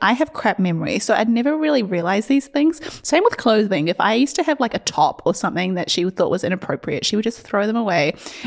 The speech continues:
And then it would take me, like, months to be like, "Where's that green shirt I always used to wear?" So I don't recall my Barbies going. But I guess this episode is probably somewhat biased because Sonia and I loved Barbies growing up, and we would play with our Barbies all the time.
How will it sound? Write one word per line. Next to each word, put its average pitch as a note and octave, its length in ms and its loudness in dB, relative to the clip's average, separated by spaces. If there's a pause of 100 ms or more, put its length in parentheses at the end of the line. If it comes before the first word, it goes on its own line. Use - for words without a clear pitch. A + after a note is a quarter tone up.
And A3 100 2
then A3 100 2
it G#3 60 2
would A3+ 140 2
take G#3+ 180 0
me, A#3+ 80 2
like, A#3+ 160 -2
months F#3+ 280 0
to - 60 -6
be G#3 100 -2
like, G3 200 -8
"Where's A3 220 -2
that - 180 -2
green G3+ 320 0
shirt F3+ 320 -2
I G#3 100 -4
always D3+ 220 -4
used - 180 -8
to D3+ 80 -4
wear?" - 240 -2 (280)
So - 160 -2
I A#3 120 0
don't E4+ 200 0
recall G3+ 420 0
my G#3 160 0
Barbies E3 460 -2 (200)
going. D#3+ 440 0 (760)
But A3 100 4
I A3 60 4
guess B3 160 2
this - 120 0
episode F#3 520 0
is - 80 -6
probably F#3 340 -2
somewhat - 480 -2
biased D#3+ 400 -2
because - 240 -4
Sonia A3+ 260 0
and A#3+ 120 2
I G3 260 -2 (380)
loved F3+ 720 0
Barbies D3 420 -2
growing C3+ 260 -2
up, - 140 -6
and F3 80 -2
we F#3+ 100 0
would F#3 140 -2
play F#3+ 220 0
with G3 120 -2
our F#3+ 120 0
Barbies E3 320 0
all D3+ 80 -4
the E3 100 -6
time. F3+ 300 -2